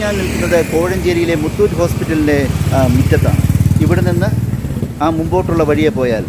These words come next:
നമുക്ക് സുജിത് ഭക്തൻ്റെ വീട്ടിലേക്ക് എത്തിച്ചേരാൻ സാധിക്കും. ഇപ്പോൾ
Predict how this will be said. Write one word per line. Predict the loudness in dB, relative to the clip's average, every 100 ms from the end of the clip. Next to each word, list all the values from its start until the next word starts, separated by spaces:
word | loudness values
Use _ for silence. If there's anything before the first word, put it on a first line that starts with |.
| -4
നമുക്ക് | -4 -6 -6 -6
സുജിത് | -6 -4 -4
ഭക്തൻ്റെ | -2 -2 0 0
വീട്ടിലേക്ക് | -2 0 -2 0 -2 -2
എത്തിച്ചേരാൻ | -4 -4 -4 -4 -8
സാധിക്കും. | -10 -12 -12 -12 -12 -10 -8 -6 -6 -6 -4 -4 -6 -6 -8 -8 -8 -8 -8 -8 -10 -10 -10 -8 -4 -2
ഇപ്പോൾ | 2